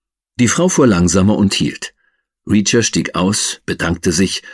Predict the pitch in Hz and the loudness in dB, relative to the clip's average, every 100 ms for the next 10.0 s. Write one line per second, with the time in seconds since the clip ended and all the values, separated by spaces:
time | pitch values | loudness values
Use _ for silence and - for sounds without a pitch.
0 | - - _ - 101 139 180 151 110 - | -20 -20 _ -2 2 2 2 2 0 0
1 | 113 113 113 104 87 113 101 - - - | 0 2 2 2 2 2 0 -4 -6 -6
2 | - - - _ _ _ _ _ _ _ | -6 -8 -14 _ _ _ _ _ _ _
3 | _ 95 120 117 135 160 - - 90 87 | _ 0 2 4 2 0 -2 0 2 2
4 | 104 101 - 98 98 95 - 98 90 82 | 2 0 -2 -4 0 0 0 -2 -2 -2
5 | 87 95 - - - - - - - 92 | -2 0 -2 -4 -10 -14 -18 -12 -2 0
6 | 90 - 90 85 95 95 101 95 90 92 | 2 2 0 4 4 4 2 0 0 -2
7 | 82 90 95 - 78 - - _ _ _ | 0 0 0 0 -4 -6 -12 _ _ _
8 | _ _ _ _ 117 117 156 175 120 104 | _ _ _ _ -2 2 2 2 2 2
9 | 92 80 107 - 113 117 110 131 143 | 0 2 0 2 2 4 4 2 0